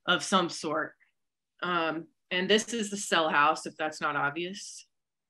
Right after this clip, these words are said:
Um, it looks crowded, but we actually move, you know, you move at your own pace. The cool thing about the cell house is that it is an audio tour. So you get a little device and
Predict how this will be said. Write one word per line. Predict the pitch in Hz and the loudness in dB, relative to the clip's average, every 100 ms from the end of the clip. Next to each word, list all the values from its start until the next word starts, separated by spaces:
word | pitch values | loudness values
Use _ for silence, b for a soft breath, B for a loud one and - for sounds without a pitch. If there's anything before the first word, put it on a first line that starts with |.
| - | -4
Um, | 170 165 156 156 160 _ _ _ _ _ _ _ | 0 2 0 -2 -10 _ _ _ _ _ _ _
it | - 269 | 2 6
looks | 247 247 - | 6 4 0
crowded, | - 175 190 214 214 - | 6 8 8 6 0 0
but | 175 170 | 0 0
we | 175 180 | 0 2
actually | 190 196 202 175 | 2 2 -4 -6
move, | 160 165 160 - _ _ - | -4 -6 -8 -20 _ _ -2
you | 190 | 2
know, | 180 165 - | 4 2 2
you | 208 214 | 2 4
move | 220 | 4
at | 208 | 4
your | 190 190 | 4 4
own | 185 196 | 2 0
pace. | 202 165 170 185 - | -2 0 0 -2 -4
The | - | -6
cool | 175 208 196 | -2 0 0
thing | 220 196 | 0 4
about | 185 180 | 4 4
the | 180 | -2
cell | - 175 | 0 2
house | 180 175 180 175 | 4 6 4 0
is | 175 | -6
that | 170 165 | -2 -2
it | 165 | 0
is | 180 175 | 0 -2
an | 165 | -2
audio | - 151 165 175 180 | 0 2 2 0 -2
tour. | - 208 196 196 208 - b b b b | -4 -2 0 0 -2 -8 b b b b
So | - - | -6 0
you | 180 185 | 2 2
get | 180 185 | 2 4
a | 170 | 4
little | 170 165 | 2 0
device | 165 170 156 156 196 233 - | 0 2 4 6 4 -2 -6
and | - 170 170 170 | -2 0 2 0